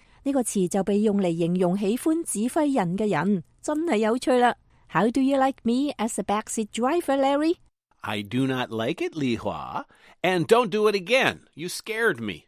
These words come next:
Speaker 1: 唉，唔好意思啊。不過，Larry，你都係幾犀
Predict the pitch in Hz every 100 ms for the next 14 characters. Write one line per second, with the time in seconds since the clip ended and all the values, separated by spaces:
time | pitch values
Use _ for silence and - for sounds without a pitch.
0 | _ _ _ _ - 285 233 180 170 185
1 | 196 220 220 208 - 208 208 202 - -
2 | - - 277 - 247 247 247 247 247 311
3 | 285 233 285 _ _ - 226 262 339 233
4 | 208 226 277